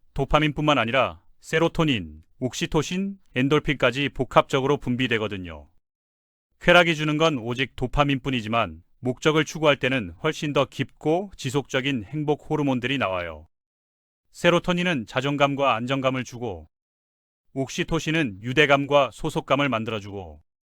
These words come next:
엔돌핀은 고통을 이겨내는 힘을 줍니다. 이 네 가지가 조화롭게 작동할 때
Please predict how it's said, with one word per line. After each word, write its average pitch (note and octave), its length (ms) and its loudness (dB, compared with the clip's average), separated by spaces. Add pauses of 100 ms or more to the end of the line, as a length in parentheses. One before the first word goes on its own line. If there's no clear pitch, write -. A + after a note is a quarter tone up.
(640)
엔돌핀은 D3+ 680 2
고통을 D3 580 -2
이겨내는 D3 540 0
힘을 D3+ 300 -4
줍니다. F#2+ 500 -10 (840)
이 D#3+ 180 -2
네 C3 160 2
가지가 D#3 320 4
조화롭게 D3+ 480 0
작동할 B2+ 400 -2
때 G2+ 340 -4